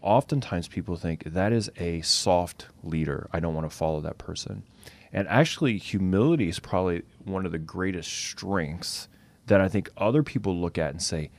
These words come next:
"That's the type of person I wanna follow." The person who just admitted they were wrong. The person who, um, you know, was willing to humbly say that they were sorry and would do better,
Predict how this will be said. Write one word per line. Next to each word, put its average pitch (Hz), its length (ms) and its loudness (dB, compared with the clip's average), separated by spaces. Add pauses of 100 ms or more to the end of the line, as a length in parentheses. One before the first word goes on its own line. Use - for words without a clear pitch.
(140)
"That's 95 520 4
the 95 120 -2
type - 300 -2
of - 80 -12
person 80 340 -4
I 78 40 -2
wanna 73 240 -6
follow." 87 540 2 (540)
The 101 80 2
person 92 440 4
who 87 180 -2
just 80 320 -2
admitted 80 420 -2
they 71 100 -4
were 71 180 -4
wrong. 82 480 6
The 85 80 -2
person 90 480 0
who, 82 320 0 (680)
um, 76 760 -2 (580)
you 95 120 0
know, 80 180 0
was 80 260 -2
willing 92 540 4
to 82 580 2 (840)
humbly 104 720 8
say - 300 4
that 80 160 -4
they 85 100 2
were 78 140 0
sorry 80 600 4
and 78 340 -2 (380)
would 85 160 0
do 85 120 -2
better, 90 440 2